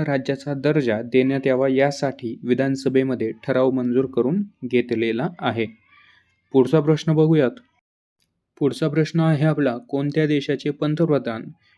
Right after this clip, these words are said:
श्रीता थाविसिन यांना न्यायालयाने पदावरून हटवलेले आहे? पर्याय क्रमांक ए आहे थायलंड, पर्याय क्रमांक बी आहे इंग्लंड, पर्याय क्रमांक सी आहे स्कॉटलँड आणि पर्याय क्रमांक डी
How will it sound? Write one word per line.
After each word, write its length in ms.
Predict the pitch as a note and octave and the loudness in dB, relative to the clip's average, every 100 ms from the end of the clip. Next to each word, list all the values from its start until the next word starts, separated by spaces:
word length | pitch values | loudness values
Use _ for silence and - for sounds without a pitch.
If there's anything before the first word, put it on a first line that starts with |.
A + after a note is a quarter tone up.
| _ | _
श्रीता 500 | - - D3 C#3+ D#3 D#3 | -6 0 0 0 -4 -4
थाविसिन 600 | - C#3 C#3+ D3+ C3 A#2 - _ _ _ _ | -6 -4 -2 -2 -4 -6 -8 _ _ _ _
यांना 340 | C#3 C#3 D3 D#3 | -2 0 0 0
न्यायालयाने 600 | D3+ C#3+ D3 D3+ B2+ A#2+ | 2 2 2 0 0 -2
पदावरून 540 | B2+ C3 C3 C3+ C#3+ C3+ | -2 0 0 0 -2 -4
हटवलेले 560 | B2 B2+ B2 B2+ C3+ D3 | -2 0 2 2 0 -2
आहे? 300 | C#3 A2+ C#3+ E3+ _ | -4 -2 -4 -4 _
पर्याय 240 | B2 A#2 A#2 | -6 -4 -2
क्रमांक 400 | C3 C3 C3 C#3 | -2 -4 -4 -6
ए 240 | - D3+ - | -2 -2 -2
आहे 280 | C3+ C3+ D3 - | -6 -4 -6 -4
थायलंड, 460 | D3 D#3+ C#3 B2 D3+ _ _ _ | -2 2 2 0 -8 _ _ _
पर्याय 260 | B2 A#2+ A#2+ | -6 -4 -4
क्रमांक 400 | B2 A#2+ B2 B2+ | -4 -6 -6 -8
बी 220 | B2+ C3+ - | -6 -8 -8
आहे 180 | C3 C3 - | -10 -10 -6
इंग्लंड, 460 | C#3+ D3+ C3+ A#2+ D#3+ - _ _ _ _ _ | -2 2 2 0 -4 -14 _ _ _ _ _
पर्याय 260 | C3 C3 C3 | 0 0 0
क्रमांक 380 | C#3 C#3 C#3+ D3 | 0 -2 -2 -4
सी 240 | - E3 - | -2 -2 -2
आहे 220 | C3 C#3+ | -4 -4
स्कॉटलँड 720 | - - C3+ C#3 C#3 B2 B2 - _ _ _ | -6 -4 -2 0 -2 -4 -6 -16 _ _ _
आणि 180 | A#2+ A#2 | -10 -8
पर्याय 340 | A#2+ B2 A#2+ | -6 -4 -4
क्रमांक 380 | A#2+ B2 A#2 A#2+ | -4 -8 -8 -10
डी 280 | A#2+ C3+ | -8 -6